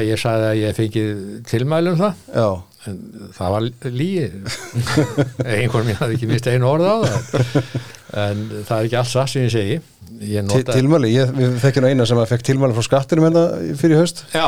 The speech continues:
Speaker 3: einmitt.
Speaker 1: <laughs> Já, já, þetta
Speaker 3: Og slá-, slá-, slapp með það, eða ekki?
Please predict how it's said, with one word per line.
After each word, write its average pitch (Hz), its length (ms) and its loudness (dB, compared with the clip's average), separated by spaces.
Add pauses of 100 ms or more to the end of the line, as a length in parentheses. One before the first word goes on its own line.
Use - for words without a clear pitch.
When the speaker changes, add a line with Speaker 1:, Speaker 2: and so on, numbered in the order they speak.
(160)
Speaker 3:
einmitt. 110 360 -2 (400)
Speaker 1:
<laughs> - 400 -6
Já, 127 160 0
já, 165 200 0
þetta 135 300 2
Speaker 3:
Og - 180 2
slá-, - 260 0
slá-, 170 300 2
slapp 180 320 -2
með 156 120 2
það, 143 120 2
eða 101 120 0
ekki? 110 160 -4